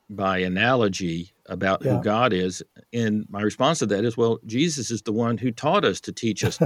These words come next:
Speaker 1: by
Speaker 2: <laughs>
Speaker 1: analogy about
Speaker 2: That's
Speaker 1: who
Speaker 2: right.
Speaker 1: God is, and even it named God as, as, as a parent, and, and, and, and that it invited us to say, 'Look, even, even, even bad parents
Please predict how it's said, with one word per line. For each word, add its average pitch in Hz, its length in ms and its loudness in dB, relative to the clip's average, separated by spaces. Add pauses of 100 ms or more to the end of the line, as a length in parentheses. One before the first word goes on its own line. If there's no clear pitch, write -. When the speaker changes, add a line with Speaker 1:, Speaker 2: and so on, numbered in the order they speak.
Speaker 1:
by - 220 6
Speaker 2:
<laughs> - 20 2
Speaker 1:
analogy 107 800 2 (480)
about 117 60 -2
Speaker 2:
That's 110 220 4
Speaker 1:
who 131 120 6
Speaker 2:
right. - 100 8
Speaker 1:
God 113 200 6
is, 107 260 4 (360)
and 139 220 6
even 147 380 6
it 120 160 -6
named 131 440 4
God 117 440 4
as, 98 240 -8 (100)
as, 95 300 -8
as 101 240 -2
a 87 100 -8 (220)
parent, 135 380 4 (100)
and, 101 200 -6
and, - 140 -10 (640)
and, 127 280 0
and 120 320 -2 (380)
that 113 240 4
it 131 140 -2
invited 131 580 4
us 117 220 2
to 113 140 -2
say, 131 220 2
'Look, 180 280 2
even, 202 440 4 (340)
even, 196 500 2 (120)
even 170 420 2
bad 185 360 4
parents 107 540 -6